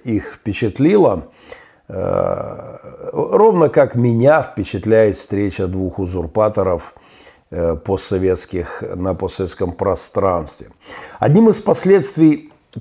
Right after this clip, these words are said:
у-, столкновения этих чёрных дыр, в,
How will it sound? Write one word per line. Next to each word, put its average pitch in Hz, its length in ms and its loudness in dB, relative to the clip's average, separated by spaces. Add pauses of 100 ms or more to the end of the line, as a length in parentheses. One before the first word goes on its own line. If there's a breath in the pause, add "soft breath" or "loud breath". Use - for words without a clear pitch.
(220)
у-, 131 200 6 (300)
столкновения 123 1400 2
этих 104 460 -2
чёрных 110 600 2
дыр, 147 360 4
в, - 60 -6